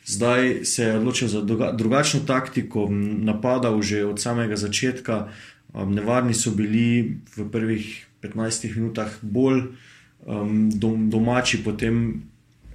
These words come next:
rahla pobuda Olimpije, ampak to je bilo tudi vse v prvem polčasu, uh, le še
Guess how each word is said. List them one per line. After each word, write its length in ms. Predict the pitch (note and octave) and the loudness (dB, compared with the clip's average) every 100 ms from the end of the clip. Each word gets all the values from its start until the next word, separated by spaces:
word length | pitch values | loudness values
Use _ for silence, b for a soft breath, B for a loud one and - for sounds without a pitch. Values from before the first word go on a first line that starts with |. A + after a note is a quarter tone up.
| - | -10
rahla 520 | A#2+ A#2 C#3 B2+ A#2+ | -2 2 2 2 0
pobuda 460 | A2+ G#2 B2+ A#2+ A2+ | 0 2 4 4 4
Olimpije, 420 | A2 C3 B2+ A#2+ | 4 2 2 0
ampak 280 | G2 G#2+ - | 0 -4 -6
to 140 | B2 | -2
je 60 | A#2+ | 2
bilo 160 | A2 | 2
tudi 240 | A2+ A2 A2+ | 0 0 0
vse 300 | G#2+ B2+ A#2+ | 0 0 0
v 80 | A2+ | 0
prvem 320 | A#2+ A#2 A2+ | 0 0 0
polčasu, 540 | B2 C3 C3 B2+ - | 0 0 0 0 0
uh, 640 | G#2+ - - - _ - G#2+ | -4 -6 -16 -20 _ -6 -2
le 160 | G#2+ A#2 | 2 2
še 220 | - | 2